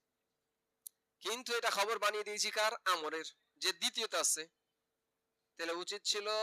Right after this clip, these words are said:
মানহিয়া লাহু, মানে প্রথম যে মুবতাদা, জাইদুন আমরুন জারিবুহু হুয়া, জারিবুহু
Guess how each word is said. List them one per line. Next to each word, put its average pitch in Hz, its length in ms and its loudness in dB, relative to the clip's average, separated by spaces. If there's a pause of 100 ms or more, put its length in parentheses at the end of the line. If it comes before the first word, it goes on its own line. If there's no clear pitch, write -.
(400)
মানহিয়া 208 340 4
লাহু, 185 180 0 (180)
মানে 180 120 -2 (100)
প্রথম 214 220 -4 (100)
যে 214 140 0
মুবতাদা, 160 360 -2 (120)
জাইদুন 190 420 0 (300)
আমরুন 185 360 0 (140)
জারিবুহু 175 640 -2 (300)
হুয়া, 170 220 4 (1300)
জারিবুহু 165 540 -6